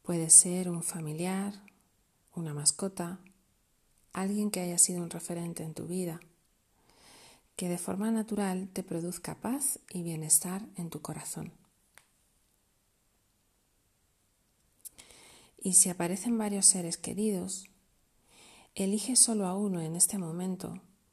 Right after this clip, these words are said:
pudiendo elegir a otros en otro momento. Y creándote una imagen vívida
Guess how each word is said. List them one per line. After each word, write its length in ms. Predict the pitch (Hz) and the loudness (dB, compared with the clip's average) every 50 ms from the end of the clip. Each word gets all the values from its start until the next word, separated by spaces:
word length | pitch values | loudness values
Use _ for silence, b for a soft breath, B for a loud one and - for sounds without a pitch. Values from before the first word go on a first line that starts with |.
| _ - - | _ -10 -6
pudiendo 460 | 180 175 185 202 220 233 240 240 240 - - | -2 -2 0 0 2 2 0 0 -2 -4 -8
elegir 480 | 185 180 175 175 - - - 190 185 175 | -8 -6 -6 -6 -6 -6 -4 -4 -4 -4
a 140 | 170 175 | -2 -2
otros 500 | 190 196 - - - - - - - - - | -4 -4 -4 -6 -10 -8 -6 -4 -4 -4 -4
en 120 | 180 175 170 | -6 -6 -6
otro 220 | 170 - - 170 | -6 -6 -6 -6
momento. 480 | 165 160 170 165 160 156 156 156 - - - - _ _ _ _ _ _ _ _ _ _ _ _ _ _ - - - - _ _ _ _ _ _ _ _ _ _ _ _ _ _ _ _ _ _ _ _ _ _ _ _ _ _ _ _ _ _ _ _ _ _ _ _ _ _ _ _ B B B B B B B B B B B B B B _ | -6 -6 -6 -8 -8 -8 -10 -12 -16 -18 -20 -20 _ _ _ _ _ _ _ _ _ _ _ _ _ _ -12 -12 -12 -16 _ _ _ _ _ _ _ _ _ _ _ _ _ _ _ _ _ _ _ _ _ _ _ _ _ _ _ _ _ _ _ _ _ _ _ _ _ _ _ _ B B B B B B B B B B B B B B _
Y 120 | - 202 190 | -6 -4 -2
creándote 760 | - 185 180 180 190 220 233 240 254 247 - 254 247 247 240 | -2 -2 -2 0 0 2 2 0 0 0 0 0 2 2 2
una 180 | 226 214 208 | 2 2 0
imagen 560 | 202 196 196 196 196 196 - - 175 170 165 165 | 0 0 -2 -2 -4 -4 -6 -6 -6 -6 -4 -4
vívida 540 | 175 202 220 208 196 175 165 165 170 - | -2 -2 0 0 0 -2 -2 -4 -6 -8